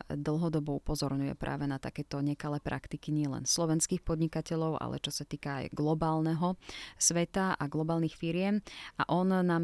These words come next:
na všetkých tých príkladov tých firiem povie, že čo si treba všímať, alebo aké boli aj príklady z minulosti, že sme si mysleli, aká to je, a, veľmi super firma, spoločnosť a pritom sa len tak tvárila.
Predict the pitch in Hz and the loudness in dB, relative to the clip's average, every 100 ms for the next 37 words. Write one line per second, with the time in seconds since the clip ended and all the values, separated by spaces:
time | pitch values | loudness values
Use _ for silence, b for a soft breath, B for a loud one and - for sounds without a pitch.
0 | 165 156 - 175 - - 180 - 165 165 | 2 2 0 -4 -6 -4 -6 -2 -4 -2
1 | 170 160 160 165 - 165 156 156 156 160 | -2 -2 -4 -6 -2 0 0 -2 0 0
2 | 160 160 156 - 160 165 160 165 165 - | 2 0 -4 -4 -2 -2 -2 0 -2 -2
3 | 165 156 175 202 - 151 156 156 - - | 0 2 2 0 -4 -4 -2 -4 -6 -6
4 | 165 165 156 - 160 170 156 147 156 160 | -2 -2 -2 -4 -4 -4 -4 -2 0 0
5 | 156 - 170 B B B B 160 160 160 | 0 -2 -6 B B B B -4 -2 0
6 | 156 - 160 156 - 156 151 - 143 151 | -2 -2 -2 -2 -2 -4 -4 -4 -8 -8
7 | 156 147 143 147 B B B B - 151 | -6 -6 -6 -8 B B B B -12 -8
8 | 147 143 143 151 160 160 151 147 - - | -6 -6 -4 -2 0 2 0 0 0 0
9 | 165 156 147 156 156 165 160 - 147 151 | 0 -4 -4 -4 -2 0 -2 -4 -4 -4
10 | 156 175 170 165 - - 151 - 156 151 | -4 -2 -2 -4 -6 -6 -8 -4 -4 -2
11 | 147 139 139 143 135 - - - - - | -2 -4 -8 -8 -12 -14 -12 -10 -8 -8